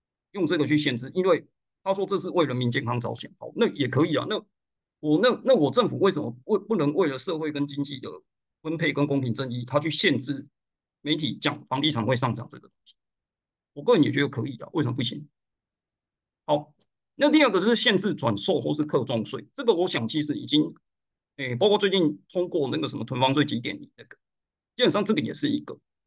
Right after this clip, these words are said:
好，那社会住宅只租不售，这个我相信这个也不用再讲，因为社会住宅只租不售的话，它基本上就可以，虽然它是，它提供了一个住的，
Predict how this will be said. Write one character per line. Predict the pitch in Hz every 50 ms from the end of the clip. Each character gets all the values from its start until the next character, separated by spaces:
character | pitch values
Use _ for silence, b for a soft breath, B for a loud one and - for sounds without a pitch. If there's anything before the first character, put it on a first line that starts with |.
| _ _ _ _ -
好， | 143 135 -
那 | - 254 247 160 - -
社 | - 294 294 277
会 | 240
住 | 240 254
宅 | 185 135 113
只 | 120 - 131 120
租 | 113 185 196 196
不 | 147 135
售， | - 190 156
这 | 214 233
个 | - -
我 | - 135 123
相 | - 190 196
信 | 190 196 175
这 | 190 190
个 | - 123
也 | 123 117
不 | - _ -
用 | 127 131 139
再 | 139 139
讲， | 123 - - 101 - -
因 | - 233
为 | 247 214
社 | - 277
会 | 269 240
住 | 262 226
宅 | 151 117
只 | 117 - 131
租 | 123 139 185 -
不 | - - 135
售 | 120 - - 208 156 117
的 | 120 107
话， | 127 147 143
它 | 151 151
基 | 147 160 165
本 | 143 110 -
上 | 143 143 135
就 | 143
可 | 143 - - - 123
以， | 135 - _ _ _ _ _ _ _ _
虽 | - - 269
然 | 240 -
它 | 151 - 220
是， | 208 226 220 - - - _ _ _ _ -
它 | 233 233 233
提 | - - 151 156
供 | 156 202 196 208
了 | 165 123
一 | 147
个 | 151 147 131
住 | 127 - - 165 -
的， | 113 107